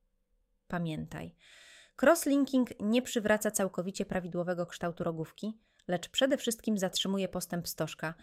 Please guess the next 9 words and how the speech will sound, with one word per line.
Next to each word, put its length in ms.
co 120
pozwala 400
zachować 440
widzenie 560
i 100
zmniejsza 460
ryzyko 340
dalszych 340
komplikacji. 800